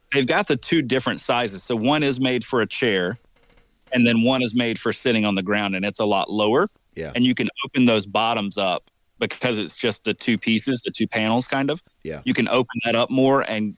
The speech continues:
Speaker 1: kinda get, and that brings that, um, brings that window down a little bit lower.
Speaker 2: Okay, cool, cool. All right. Uh, that's a, yeah, that's an interesting product. Anything else?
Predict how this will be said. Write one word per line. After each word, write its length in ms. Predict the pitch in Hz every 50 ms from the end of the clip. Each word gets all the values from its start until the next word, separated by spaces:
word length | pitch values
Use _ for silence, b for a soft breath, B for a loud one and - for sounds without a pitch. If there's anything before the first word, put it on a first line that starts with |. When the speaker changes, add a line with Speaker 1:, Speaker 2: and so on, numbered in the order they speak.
| _ -
Speaker 1:
kinda 220 | 127 117 110 104
get, 220 | 95 110 117 104 _ _ _ -
and 140 | 117 110 95
that 220 | 113 113 104 -
brings 340 | - 113 110 107 104 101 -
that, 260 | 110 104 98 92 - _ _ _ _ _ _ _ _ _ _ _ _ _ _ -
um, 520 | 98 92 87 85 80 78 80 - - - _ -
brings 180 | 131 127 113 104
that 160 | 110 90 92
window 240 | 107 110 104 101 95
down 220 | 87 95 90 90
a 20 |
little 160 | 87 90 85 78
bit 120 | 73 53
lower. 320 | 71 80 76 64 - - _ _ -
Speaker 2:
Okay, 340 | 87 87 90 - - 80 78 76 _
cool, 260 | - - 87 69 71 - _ _ _ _ _ - -
cool. 260 | - 98 82 76 - _ - 85 B B B B B B B B 87 -
All 140 | 107 131 139
right. 260 | 131 123 127 - - b b b b b b -
Uh, 680 | - 113 117 113 113 117 117 117 117 117 117 113 113 117 - _ _ _ _ _ _ _ - - - -
that's 200 | 107 113 - -
a, 240 | 135 104 95 76 - -
yeah, 160 | - 107 104 92
that's 180 | 104 110 -
an 60 | 104
interesting 420 | 85 87 85 85 82 - - 82 73
product. 420 | - 87 82 85 90 92 - - -
Anything 300 | 113 120 113 135 117 104
else? 300 | 92 80 - - -